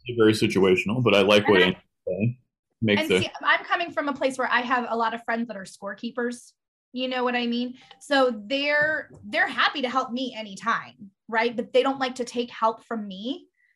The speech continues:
Speaker 2: unless it's like, "Well, Erin's never asked me to watch her kids." You know what I mean? So it's like, I'm not gonna ask her to watch my kids because she's never asked me to watch her kids, you know?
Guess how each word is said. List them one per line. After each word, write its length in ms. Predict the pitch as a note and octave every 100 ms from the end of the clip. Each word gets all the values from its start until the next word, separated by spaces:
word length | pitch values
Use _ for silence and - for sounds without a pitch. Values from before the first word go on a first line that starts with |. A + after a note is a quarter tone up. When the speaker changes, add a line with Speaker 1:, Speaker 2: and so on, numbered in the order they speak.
| _ -
Speaker 2:
unless 420 | C4 B3+ B3+ C4
it's 200 | B3 B3
like, 360 | A3+ G3+ F#3 - _ _ _ _ _ A#3+
"Well, 160 | C4+
Erin's 280 | C4 D4+ D4+ D4
never 180 | C4+
asked 240 | B3 B3 B3+
me 80 | B3+
to 60 |
watch 220 | G#3 F#3 F#3
her 100 | D#3+
kids." 440 | E3+ - _ _ -
You 160 | C#4 D4
know 120 | D4
what 120 | C#4+
I 80 | C4+
mean? 260 | B3+ B3+ C4
So 200 | C4 A#3
it's 180 | A#3
like, 160 | A#3 A3 A#3
I'm 160 | C4+
not 200 | C4+ B3
gonna 380 | B3 A#3+ A3 G3+ _ _ _
ask 260 | A#3+ B3+ -
her 140 | D4
to 80 | C4
watch 280 | A#3 A3+ A3+
my 180 | A#3 C4+
kids 340 | C4 A3 G3
because 220 | - A#3 A3+
she's 300 | - C4 A3+
never 240 | A#3 G#3+ G#3+
asked 240 | G#3+ -
me 80 | G#3+
to 80 | G3
watch 220 | F#3 -
her 160 | F#3+
kids, 320 | - - - -
you 160 | B3+
know? 240 | C#4+ C#4+